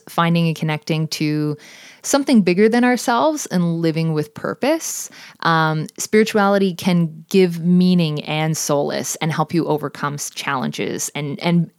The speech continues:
also build connections with others. Um, for some people, spirituality means religion, but it doesn't have to mean religion if that's not what it means for you. Um, it's really about how you feel inside.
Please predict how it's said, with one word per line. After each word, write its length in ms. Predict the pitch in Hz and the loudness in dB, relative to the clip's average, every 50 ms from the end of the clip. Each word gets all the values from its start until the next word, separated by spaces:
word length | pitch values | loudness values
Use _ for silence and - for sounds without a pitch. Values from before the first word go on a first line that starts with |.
| - - | -4 0
also 360 | - 214 220 220 - 190 175 | 2 2 2 2 0 0 0
build 280 | 165 151 147 139 - - | 0 0 -2 -2 -2 -6
connections 460 | - 143 78 - - - 156 - - | -8 -8 -8 -10 -10 -10 -12 -10 -10
with 140 | - - - | -10 -10 -8
others. 520 | - - - - - 180 170 - - - - - - - - - - - | -8 -6 -6 -6 -6 -8 -8 -10 -12 -12 -14 -16 -16 -16 -18 -18 -8 -2
Um, 300 | 165 165 156 156 156 - | 0 0 0 0 -2 -6
for 180 | - - 190 | -4 -2 -2
some 300 | 180 - - 208 240 262 | 0 0 2 2 2 2
people, 520 | - 330 320 - - 330 320 320 311 262 - | 0 -2 -4 -2 0 0 2 2 0 0 -2
spirituality 680 | - - - 180 175 170 - 175 160 156 160 160 165 165 | -6 -4 -2 -2 -2 0 -2 -2 0 0 0 -2 -2 -2
means 540 | 156 151 151 147 147 147 151 147 143 - - - | -2 -2 -4 -4 -4 -4 -6 -6 -8 -10 -12 -12
religion, 680 | - 156 160 147 143 139 - - - - 180 202 214 214 | -8 -6 -6 -6 -6 -6 -8 -8 -6 -4 0 2 2 2
but 200 | 196 - 170 147 | 4 2 2 0
it 140 | 147 - - | 0 -2 -2
doesn't 320 | - 156 160 - 208 - - | -4 -4 -2 -2 -4 -4 -6
have 540 | - - - - 127 - 175 - - - | -10 -12 -10 -10 -8 -10 -10 -12 -14 -16
to 120 | - - 208 | -2 2 4
mean 280 | 208 214 214 214 214 | 6 6 6 6 4
religion 480 | 208 202 196 196 202 - 233 240 233 220 | 4 2 0 -2 -2 -2 0 -2 0 -2
if 140 | - 160 - | -2 -4 -4
that's 240 | 156 123 - - - | -6 -6 -6 -6 -8
not 200 | 160 151 - - _ _ _ _ _ _ | -8 -8 -8 -10 _ _ _ _ _ _
what 220 | 165 156 165 156 | -6 -4 -4 -4
it 100 | 160 - | -2 -4
means 560 | - 151 147 147 147 147 139 - - - - - - | -6 -8 -6 -6 -8 -8 -10 -10 -12 -14 -14 -16 -20
for 200 | - - - 151 | -12 -6 -6 -4
you. 440 | 139 139 131 - - 71 - - - - - - - - - | -4 -4 -6 -6 -6 -6 -6 -8 -10 -12 -16 -20 -20 -16 -6
Um, 240 | - 160 156 151 156 - | -4 -2 -2 -2 -2 -2
it's 200 | 175 160 - 170 | -2 -2 0 0
really 240 | 180 180 180 160 | 2 2 4 2
about 340 | 151 147 151 147 139 131 - - | 2 0 0 -2 -2 -2 -4 -6
how 120 | - - 147 | -4 -4 -4
you 220 | 143 135 139 143 | -2 -2 -4 -6
feel 260 | - - - 143 127 | -6 -6 -6 -4 -4
inside. 640 | 123 131 120 - - - - 143 - 58 - 170 165 | -4 -6 -6 -6 -6 -4 -4 -4 -4 -6 -6 -8 -10